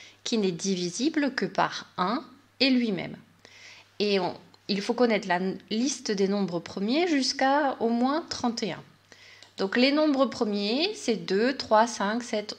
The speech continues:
onze, treize, dix-sept, dix-neuf, vingt-trois, vingt-neuf et trente et un. Ceux-là, il faut les connaître par cœur. Ils vont nous servir à décomposer les autres nombres en produits de facteurs premiers. On va commencer par décomposer cinquante-six.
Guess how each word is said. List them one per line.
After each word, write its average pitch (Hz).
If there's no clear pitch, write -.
onze, 240
treize, 254
dix-sept, 220
dix-neuf, 220
vingt-trois, 214
vingt-neuf 226
et 311
trente 214
et -
un. -
Ceux-là, 269
il 302
faut 311
les 254
connaître 233
par 185
cœur. -
Ils 247
vont 220
nous 208
servir 220
à 320
décomposer 240
les 180
autres 311
nombres 294
en 269
produits 254
de 240
facteurs 226
premiers. -
On 202
va 208
commencer 247
par 226
décomposer 247
cinquante-six. -